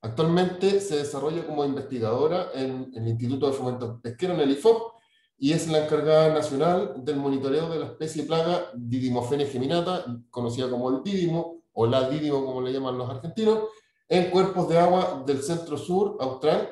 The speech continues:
desde el año dos mil veinte. Alejandra, por favor, adelante con su presentación.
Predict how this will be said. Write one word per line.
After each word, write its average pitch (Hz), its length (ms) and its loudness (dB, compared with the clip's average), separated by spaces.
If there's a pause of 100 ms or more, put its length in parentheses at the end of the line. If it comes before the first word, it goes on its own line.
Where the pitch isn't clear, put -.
(100)
desde 165 340 -4
el 170 60 0
año 175 340 0
dos 139 260 -6
mil 143 180 -6
veinte. 101 440 -8
Alejandra, 180 520 -4
por 151 120 -6
favor, 175 460 -4 (460)
adelante 151 520 0
con 143 140 -6
su 135 640 -4
presentación. 117 600 -8